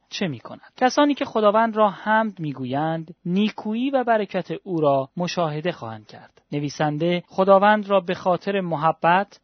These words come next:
وفاداری و اعمال شگفت انگیزی که از او دیده می‌ستاید. این او را به خواندن سرود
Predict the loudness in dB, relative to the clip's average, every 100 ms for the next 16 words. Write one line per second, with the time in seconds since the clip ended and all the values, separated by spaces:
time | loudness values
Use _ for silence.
0 | 2 2 2 -2 0 -4 -4 -8 -12 -2
1 | 0 2 0 0 2 0 0 -2 -4 -2
2 | 0 -2 -4 -8 -8 -6 -6 -6 -6 -4
3 | -2 -2 -4 -6 -6 -6 -6 -4 -6 -4
4 | -2 -2 -4 -6 -6 -8 -16 -16 -18 -20
5 | _ -2 0 0 -4 -4 2 4 2 0
6 | -6 -2 -2 0 -2 -4 -8 -8 -4 -2
7 | -4 -8